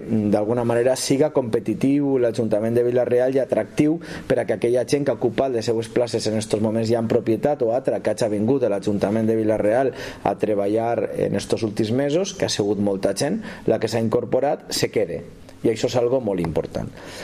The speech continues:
Per tant, saben que en el Departament de Pressupostos no hem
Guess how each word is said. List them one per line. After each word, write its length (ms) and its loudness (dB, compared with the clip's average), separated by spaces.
Per 160 2
tant, 160 0
saben 480 -2
que 80 2
en 80 0
el 60 0
Departament 640 0
de 240 2
Pressupostos 720 0
no 80 0
hem 80 0